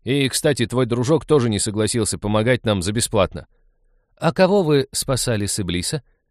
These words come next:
Хэл завис с приоткрытым ртом, и Лиза привычно переформулировала вопрос. "Или это было умно, быстро и дешево?" Кай скептически хмыкнул, и парень не вытерпел. "Там у нас хотя бы был план,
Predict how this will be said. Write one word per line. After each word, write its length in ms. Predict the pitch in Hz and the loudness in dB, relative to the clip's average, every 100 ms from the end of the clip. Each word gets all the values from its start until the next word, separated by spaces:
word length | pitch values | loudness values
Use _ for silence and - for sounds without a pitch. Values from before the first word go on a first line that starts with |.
| _ _ _ _ _ | _ _ _ _ _
Хэл 320 | - 92 92 | -2 0 0
завис 420 | 90 101 110 90 | 0 0 0 -4
с 40 | |
приоткрытым 680 | - 85 82 - 92 87 80 | -4 -4 -4 -4 -6 -4 -6
ртом, 360 | 78 - 117 117 _ _ _ | -6 -2 -2 -2 _ _ _
и 160 | 104 107 | -2 0
Лиза 340 | 113 156 156 | 0 -2 -4
привычно 600 | 131 117 107 120 - 120 | -2 -2 0 -2 -4 -6
переформулировала 880 | - 110 - 104 98 90 85 85 82 | -4 -4 -4 -4 -2 0 -2 -2 -2
вопрос. 420 | 82 82 76 - - _ _ _ _ | -4 -6 -10 -12 -18 _ _ _ _
"Или 260 | 156 170 170 | 0 2 4
это 220 | 165 175 | 2 0
было 340 | 151 170 165 - | 0 0 0 0
умно, 400 | 143 156 190 196 _ - | -4 -2 -2 -2 _ -4
быстро 420 | 123 160 - 160 | -2 -2 -2 -2
и 40 | |
дешево?" 460 | 165 214 - 80 - - - _ _ _ _ _ _ | -2 -4 -4 -8 -8 -18 -20 _ _ _ _ _ _
Кай 240 | 92 90 | 0 0
скептически 720 | 95 - 127 110 87 117 - | 0 -6 -8 -8 -6 -8 -6
хмыкнул, 520 | 165 139 107 - 139 156 | -6 -4 -6 -4 -4 -4
и 60 | |
парень 300 | 123 90 90 | -2 -2 0
не 100 | 110 | -2
вытерпел. 500 | 123 95 73 - 69 - _ _ - _ | -2 -4 -8 -12 -16 -18 _ _ -20 _
"Там 240 | - 147 147 | 2 4 6
у 60 | |
нас 280 | 147 151 - - | 4 2 -2 -4
хотя 300 | - 151 156 | -2 0 2
бы 100 | 139 | 0
был 160 | 143 156 | 0 0
план, 320 | 156 135 | 2 2